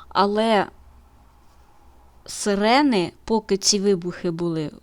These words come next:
в мене в районі не було. В нашому районі, тобто тут на вокзалі другому, а, стоїть ця штука, потім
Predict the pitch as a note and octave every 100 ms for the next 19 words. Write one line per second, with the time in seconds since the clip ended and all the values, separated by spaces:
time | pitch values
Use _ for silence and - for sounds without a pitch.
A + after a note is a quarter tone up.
0 | _ F#3+ F#3+ G3+ A#3 B3+ F#3+ F3+ F3+ F3
1 | G3+ F#3+ F3+ F3 F3 E3 F3 D#3+ D3+ D3+
2 | _ _ _ _ _ _ _ - _ _
3 | - _ _ _ - - F#3+ G#3 F3 -
4 | E3+ E3 E3+ E3 G3+ E4+ C#4+ - E3+ -
5 | F3 F3 E3 - - _ - - - -
6 | F3 E3+ E3 E3+ A#3 C#4+ C4+ B3+ A#3 A#3
7 | G#3+ G#3+ G#3 G3+ G#3 - - - - -
8 | _ - F3 F3 E3+ E3 D#3+ D#3 - -
9 | - - _ _ _ _ _ - _ _
10 | _ - - - G3+ G3+ G3 - G3 F#3+
11 | - G3 F#3 F3+ E3+ F3+ - - - -
12 | D#3 F3 F3 D#3+